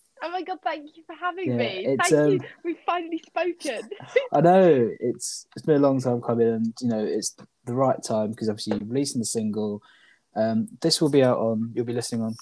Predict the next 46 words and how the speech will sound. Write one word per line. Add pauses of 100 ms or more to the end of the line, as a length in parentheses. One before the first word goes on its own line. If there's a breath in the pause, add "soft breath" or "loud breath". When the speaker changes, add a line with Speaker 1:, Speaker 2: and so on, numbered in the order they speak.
(380)
Speaker 2:
Sunday. (240)
So (100)
Chasing
After
You
would
have
been
out,
out
by
then,
but
obviously
we'll
share
that
on (680 loud breath)
our
socials (200)
and
everything. (600)
Um, (120)
but
yeah,
no,
good
luck
with
Chasing
After
You. (140)
Um, (800)
any
other
Speaker 1:
Oh,
Speaker 2:
songs
Speaker 1:
thank
Speaker 2:
coming
up
Speaker 1:
you
Speaker 2:
soon
Speaker 1:
so
Speaker 2:
afterwards,
Speaker 1:
much.
Speaker 2:
or?